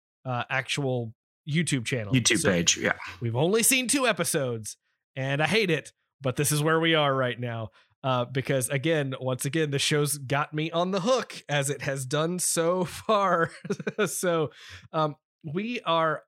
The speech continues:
Speaker 1: oh, this show opens before, you know, at some time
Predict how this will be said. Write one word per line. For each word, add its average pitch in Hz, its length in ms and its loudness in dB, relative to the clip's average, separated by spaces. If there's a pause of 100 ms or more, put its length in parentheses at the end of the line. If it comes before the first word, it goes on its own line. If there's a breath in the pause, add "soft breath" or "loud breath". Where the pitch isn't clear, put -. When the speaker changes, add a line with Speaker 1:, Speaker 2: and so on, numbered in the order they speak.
Speaker 1:
oh, 156 80 2
this 233 320 -2
show 202 480 0
opens 135 600 -4 (220)
before, 156 560 0
you 143 120 2
know, 123 180 -4 (500 soft breath)
at 165 220 -2
some 185 560 -2
time 151 540 -4